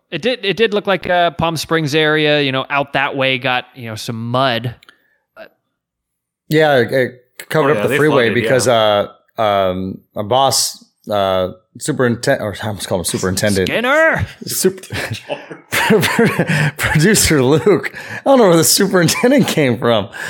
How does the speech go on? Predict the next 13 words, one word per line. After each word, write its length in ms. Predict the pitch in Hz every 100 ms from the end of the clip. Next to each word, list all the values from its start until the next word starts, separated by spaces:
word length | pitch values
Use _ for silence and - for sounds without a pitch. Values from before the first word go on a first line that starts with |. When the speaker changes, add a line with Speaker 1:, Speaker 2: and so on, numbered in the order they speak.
| - - - -
Speaker 2:
Produ-, 260 | - 170 - - - - 679 - - - 906 - - _ - -
<laughs> 680 | - 143 135 175 151 - -
producer 540 | - 170 196 226 214 175
Luke, 420 | 185 214 196 - - - - - -
uh, 160 | 147
his 200 | 135 156
dad, 340 | 123 156 170 147
uh, 440 | 120 104 101 - - - -
my 140 | 117
boss 400 | 120 143 139 123
had 220 | 143 131
to, 220 | 113 135 120
uh, 320 | 104 98